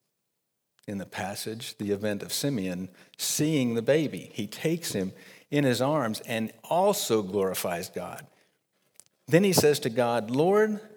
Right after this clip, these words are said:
now you are letting your servant depart in peace." Why was he able to depart in peace?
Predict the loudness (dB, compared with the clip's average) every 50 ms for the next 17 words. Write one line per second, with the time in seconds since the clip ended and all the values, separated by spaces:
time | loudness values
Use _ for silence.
0 | -20 _ _ _ _ _ 0 2 2 2 4 2 2 2 4 4 4 4 4 4
1 | 4 2 2 0 0 0 -2 -2 -2 0 0 0 2 0 0 -2 -4 -8 -20 -20
2 | _ _ -20 _ -10 -10 -10 -10 -6 -2 0 0 0 -2 -4 -10 -16 -18 _ _
3 | _ -10 -8 -8 -8 -8 -10 -12 -12 -12 -10 -10 -10 -10 -10 -12 -14 _ _ _
4 | _ _ _ _ _ _ _ _ _ _ _ _ _ _ _ _ _ _ _ _
5 | _ _ _ _ _ _ _ _ _ _ _ _ _ 2 4 6 6 6 6 4
6 | 0 -2 -2 -2 -2 -2 -2 -2 -2 -2 -4 -4 -4 -6 -6 -4 -6 -6 -6 -8
7 | -6 -6 -6 -8 -10 -12 -14 -12 -12 -12 -10 -8 -8 -8 -8